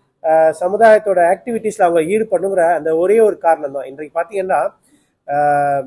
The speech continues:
இந்திய முஸ்லிம் சமுதாயம் மற்றும் எல்லா சமுதாயத்திலையும், ஆஹ், இந்த இளைஞர்களை, ஆஹ், சமுதாய, ஆஹ், பிரச்சனைகள்ல சமுதாயத்தில் ஈடுபட கொண்டு வரது பெரிய விஷயமா இருக்குது, பெரிய ஒரு, ஆஹ், போராட்டமா இருக்குது.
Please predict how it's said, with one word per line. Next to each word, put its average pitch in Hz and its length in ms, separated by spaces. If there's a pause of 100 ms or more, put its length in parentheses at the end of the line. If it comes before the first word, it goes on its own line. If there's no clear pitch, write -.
(140)
இந்திய 190 460
முஸ்லிம் 196 340
சமுதாயம் 190 420
மற்றும் 180 220
எல்லா 175 280
சமுதாயத்திலையும், 180 800 (480)
ஆஹ், 156 100
இந்த 175 220
இளைஞர்களை, 208 600 (340)
ஆஹ், 156 960
சமுதாய, 208 480 (280)
ஆஹ், 151 680 (360)
பிரச்சனைகள்ல 185 540
சமுதாயத்தில் 196 560
ஈடுபட 202 360 (140)
கொண்டு 180 200
வரது 185 140
பெரிய 180 260
விஷயமா 180 440
இருக்குது, 127 360
பெரிய 180 360
ஒரு, 151 180 (760)
ஆஹ், 139 360
போராட்டமா 185 460
இருக்குது. 131 340